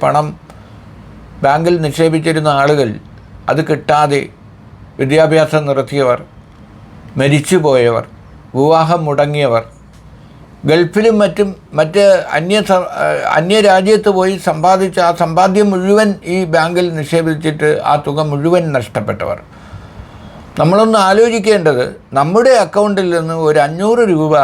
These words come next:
കുറഞ്ഞു പോയാൽ, നഷ്ടപ്പെട്ടു പോയാൽ എന്തായിരിക്കും നമ്മുടെ മനോഭാവം? അപ്പോൾ കരുവന്നൂരിൽ നഷ്ടപ്പെട്ടതെല്ലാം പാവങ്ങൾക്കാണ്, സഖാക്കൾക്കാണ്. അതുകൊണ്ട് അതിൽ വ്യാകുലപ്പെടേണ്ട എന്ന മനോഭാവം ശരിയല്ല. ഇ ഡി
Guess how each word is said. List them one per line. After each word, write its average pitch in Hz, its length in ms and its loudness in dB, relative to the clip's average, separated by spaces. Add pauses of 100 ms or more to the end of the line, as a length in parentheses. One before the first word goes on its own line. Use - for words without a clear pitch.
(1000)
കുറഞ്ഞു 165 380 2
പോയാൽ, 139 300 2 (200)
നഷ്ടപ്പെട്ടു 160 600 -2 (100)
പോയാൽ 113 300 2 (580)
എന്തായിരിക്കും 139 760 -2
നമ്മുടെ 120 320 0
മനോഭാവം? 101 600 -8 (1000)
അപ്പോൾ 156 260 2 (440)
കരുവന്നൂരിൽ 220 680 2 (160)
നഷ്ടപ്പെട്ടതെല്ലാം 160 800 0 (120)
പാവങ്ങൾക്കാണ്, 139 720 0 (140)
സഖാക്കൾക്കാണ്. 131 760 0 (520)
അതുകൊണ്ട് 143 360 0
അതിൽ 127 240 -4
വ്യാകുലപ്പെടേണ്ട 117 720 0 (220)
എന്ന 180 160 -2 (100)
മനോഭാവം 113 580 0 (120)
ശരിയല്ല. 87 440 -8 (800)
ഇ - 20 2 (140)
ഡി 262 80 2